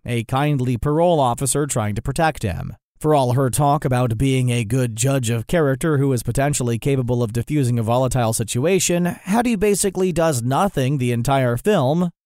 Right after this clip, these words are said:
besides provide exposition that's already fairly obvious. Even more unnecessary are the segments devoted to Malik's run-ins with three percenters.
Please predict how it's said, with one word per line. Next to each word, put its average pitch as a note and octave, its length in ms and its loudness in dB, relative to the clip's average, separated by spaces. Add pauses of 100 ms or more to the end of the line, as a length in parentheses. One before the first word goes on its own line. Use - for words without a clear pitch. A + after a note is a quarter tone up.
besides G3 420 2
provide F3 400 2
exposition E3+ 600 2
that's D#3+ 180 0
already C#3+ 380 2
fairly A#2 340 0
obvious. A#2+ 720 0 (160)
Even D3 240 0
more D#3+ 220 2
unnecessary D#3 800 2
are C3 100 2
the B2+ 160 0
segments C3+ 540 0
devoted F#3 400 0
to G3+ 100 0
Malik's C#3 380 0
run-ins D3 580 2
with C3 260 -2
three B2 260 0
percenters. D#3 920 0